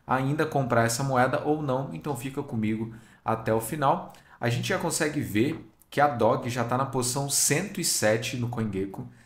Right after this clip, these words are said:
É, ela chegou a bater posição cem, tem as notícias aqui.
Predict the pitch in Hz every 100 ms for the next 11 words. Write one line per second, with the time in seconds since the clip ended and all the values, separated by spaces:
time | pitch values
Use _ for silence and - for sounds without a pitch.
0 | _ _ _ - 101 101 101 107 170 135
1 | 165 165 - 120 156 185 - - 117 113
2 | 127 127 - 110 123 185 - _ - 104
3 | 104 101 - 110 107 98 92 - 127 123